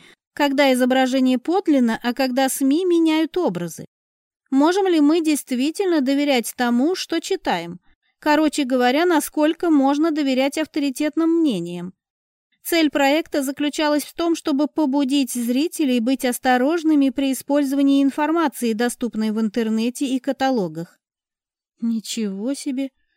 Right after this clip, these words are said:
Это точно?» «Ну, конечно,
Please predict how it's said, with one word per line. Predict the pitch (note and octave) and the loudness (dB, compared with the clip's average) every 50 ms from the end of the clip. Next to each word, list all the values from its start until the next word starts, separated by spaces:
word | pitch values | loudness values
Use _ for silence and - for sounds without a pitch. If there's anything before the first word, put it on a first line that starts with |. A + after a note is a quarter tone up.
| _ _ _ _ | _ _ _ _
Это | - C4+ - C#4 C4 | -2 0 0 0 -2
точно?» | - - F#4+ G4+ G4+ - - D4 G#3+ E3+ F3 - _ _ _ _ _ _ _ _ _ _ - | 2 2 2 2 2 0 0 0 0 -2 -4 -10 _ _ _ _ _ _ _ _ _ _ 2
«Ну, | - E4+ E4 - | 4 4 6 6
конечно, | F4+ E4+ E4+ F4 G4+ A#4 - - | 6 6 6 4 2 0 -2 -2